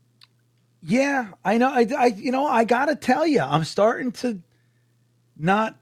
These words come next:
uh, believe this Zach Rosenblatt tweet. You know what I mean? I mean, I mean, you think somebody, I mean, th-, there's kinda been radio silence on it too. So I don't know, man.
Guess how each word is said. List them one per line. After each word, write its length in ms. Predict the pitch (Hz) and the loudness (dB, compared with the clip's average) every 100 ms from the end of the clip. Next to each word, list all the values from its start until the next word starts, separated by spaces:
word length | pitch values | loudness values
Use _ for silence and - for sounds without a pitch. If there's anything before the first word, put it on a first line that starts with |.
| _ | _
uh, 500 | 208 214 220 220 220 214 | -4 0 0 0 0 -2
believe 440 | 190 202 247 233 | -2 0 0 2
this 180 | 190 131 | 2 0
Zach 340 | 123 127 117 113 | 0 0 -2 -4
Rosenblatt 720 | 117 110 104 98 104 101 - | -4 -4 -8 -12 -12 -14 -16
tweet. 300 | - 113 92 _ _ _ | -14 -12 -12 _ _ _
You 80 | 127 | -6
know 60 | |
what 40 | 143 | -4
I 40 | |
mean? 120 | 160 | -2
I 40 | 196 | 2
mean, 420 | 277 320 339 330 | 2 2 -2 0
I 100 | 277 | 0
mean, 180 | 302 302 | 2 2
you 100 | 285 | 2
think 320 | 285 330 339 | 2 -2 -2
somebody, 640 | - - 233 247 240 185 165 | -4 -2 -2 2 2 2 0
I 20 | |
mean, 200 | 160 180 | 0 -2
th-, 320 | 160 208 214 - - - | -4 -6 -8 -8 -18 -2
there's 220 | 208 190 | 0 2
kinda 260 | - 302 294 | 2 2 2
been 160 | 214 170 | 0 2
radio 340 | 180 190 165 | 0 2 2
silence 580 | 139 - 156 175 131 110 | 0 0 0 0 -2 -2
on 180 | 117 110 | -4 -4
it 120 | 107 | -6
too. 360 | - 175 120 104 _ _ _ _ _ | -2 0 0 -4 _ _ _ _ _
So 520 | - 170 151 143 143 - _ _ _ _ _ _ _ _ _ | -2 2 4 2 -2 -12 _ _ _ _ _ _ _ _ _
I 140 | 175 247 | -6 -4
don't 180 | 285 | -2
know, 140 | 262 233 196 | 0 0 -2
man. 500 | 131 123 127 131 | -2 -2 -2 -4